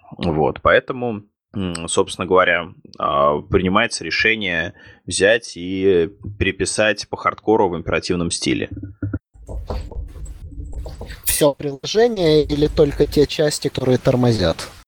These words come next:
Speaker 1: А, нет, это некие A P I. Вот, а, смотри, вот представь, у тебя есть там, ну, формируется некое дерево, дерево объектов,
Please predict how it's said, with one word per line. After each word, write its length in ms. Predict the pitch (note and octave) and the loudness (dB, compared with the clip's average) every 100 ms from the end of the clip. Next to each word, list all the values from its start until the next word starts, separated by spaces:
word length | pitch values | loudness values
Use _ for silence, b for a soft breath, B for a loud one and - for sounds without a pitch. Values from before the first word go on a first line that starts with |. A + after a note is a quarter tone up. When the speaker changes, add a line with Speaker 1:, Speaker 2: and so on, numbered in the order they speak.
| _ | _
Speaker 1:
А, 160 | G#2+ A#2 | 2 4
нет, 240 | B3 - | 4 2
это 140 | F3+ A#3 | 2 2
некие 560 | C4+ A#3+ A3+ G#3 G3+ | -2 0 2 4 2
A 40 | G3+ | 2
P 140 | G#3+ | 4
I. 300 | F3+ F2+ D#2+ | 4 4 0
Вот, 300 | G2+ D3+ - | -4 -4 0
а, 260 | D3 C#3+ C#3+ | 4 6 4
смотри, 360 | D#3+ E3 - | 2 -2 0
вот 160 | F#2+ F#2 | -4 -2
представь, 400 | C#3 - A#2+ F2+ | -4 2 2 0
у 40 | |
тебя 280 | - G2 D3+ | -6 2 4
есть 380 | F3+ A2+ C3 - | 4 2 0 2
там, 280 | A2+ G2+ F#2 | 2 2 -2
ну, 280 | A2 F2 A#1+ | -4 -4 -6
формируется 560 | - A2 C#3 D#3 - | 0 4 6 6 2
некое 360 | A2+ C3 B2 G#2 | -4 0 2 2
дерево, 600 | G#2 A#2 G2 E2+ D#2+ - | 2 -2 -2 -4 -6 -8
дерево 460 | F#2 A2 G#2+ F2+ F2 | -2 2 4 4 2
объектов, 500 | G2 C#3+ - G#2+ | 4 4 4 -6